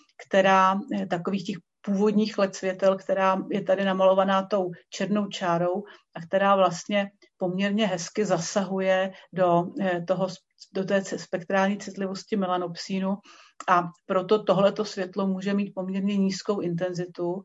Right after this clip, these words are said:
a přesto má velkou biologickou aktivitu a vlastně to začíná, eh, být chápáno, nebo respektive je to formulováno jako ten hlavní problém,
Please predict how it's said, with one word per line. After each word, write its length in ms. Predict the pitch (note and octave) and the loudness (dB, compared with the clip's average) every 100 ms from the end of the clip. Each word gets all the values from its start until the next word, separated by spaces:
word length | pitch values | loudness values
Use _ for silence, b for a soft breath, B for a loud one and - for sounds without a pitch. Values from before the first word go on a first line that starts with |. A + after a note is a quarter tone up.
| B B B - | B B B 2
a 240 | F#3 F#3 - | 4 4 2
přesto 440 | - F#3 - G3+ | -4 -6 -4 -2
má 180 | G3 F#3 | 0 2
velkou 320 | F#3 F3 F#3+ | 0 0 -4
biologickou 580 | F3 F3+ F3 F3+ - G3 | -4 -2 -4 -8 -8 -6
aktivitu 640 | E3+ E3+ F3+ F3 F3 F#3 F#3 B B | -6 -6 -8 -8 -6 -8 -10 B B
a 60 | |
vlastně 320 | E3+ E3 F#3 F#3 | -4 -4 -4 -6
to 140 | F#3 | -4
začíná, 580 | E3 E3 G3 F#3+ F#3 F#3 - B B | -4 -4 -2 0 0 -2 -10 B B
eh, 120 | F#3 F3 - - - - C4+ - _ - | -6 -6 -8 -10 -16 -18 -20 -20 _ -8
být 240 | G3 E3+ | -4 -4
chápáno, 680 | - F#3 E3+ F3+ F3+ F#3 F3 - | 2 4 4 4 2 0 -4 -10
nebo 140 | E3 E3 | -2 0
respektive 520 | E3 - E3+ F3+ F3+ | -2 -8 -8 2 4
je 140 | F3+ | 4
to 140 | F#3 F3+ | 4 0
formulováno 680 | F#3 E3+ F3 F3+ F3+ F3+ F3+ | -2 -2 0 0 2 2 0
jako 220 | E3+ F3 | -4 -4
ten 180 | F#3+ E3 | -4 2
hlavní 360 | E3+ E3+ G3 | 2 4 0
problém, 600 | F#3+ F3 E3+ E3 E3+ E3+ | -2 -2 0 2 4 2